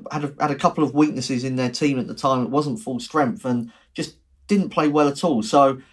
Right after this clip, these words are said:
this will be, uh, I suppose, a test for Unai Emery and whether, you know, they are able to go, for all that Chelsea are struggling, it's still a difficult away game. So, you know, they've been very good at home, Aston Villa. Can they now do it, um, on the road?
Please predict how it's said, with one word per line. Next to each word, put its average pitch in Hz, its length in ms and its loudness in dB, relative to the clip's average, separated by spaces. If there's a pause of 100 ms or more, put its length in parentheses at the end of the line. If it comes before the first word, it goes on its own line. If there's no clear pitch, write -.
(340)
this 180 180 0
will 151 100 0
be, 147 380 2
uh, 123 220 -2
I - 80 -4
suppose, 127 360 -4
a 120 80 -12
test - 340 0
for 123 260 4
Unai 127 340 2
Emery 127 340 4
and 117 200 0
whether, 120 580 4 (280)
you 123 120 -2
know, 107 240 2 (160)
they 123 200 4
are 120 280 6
able 120 320 0
to 120 140 -8
go, 120 320 0 (200)
for 147 160 0
all 139 140 6
that 110 160 -2
Chelsea 110 480 0
are 107 80 -2
struggling, 110 500 2
it's 110 140 -6
still 135 180 4
a 110 60 2
difficult 117 500 -2
away 120 300 2
game. 107 400 -2 (280)
So, 127 240 2
you 123 160 2
know, 120 60 4
they've 113 120 0
been 123 140 -2
very 151 220 6
good 131 160 2
at - 80 0
home, 127 240 0
Aston 110 340 -2
Villa. 110 400 0 (200)
Can 123 220 0
they 113 100 4
now 110 240 2
do 110 240 0
it, 107 240 -2 (100)
um, 101 360 -8 (440)
on 110 140 -4
the 101 80 -4
road? 90 300 -4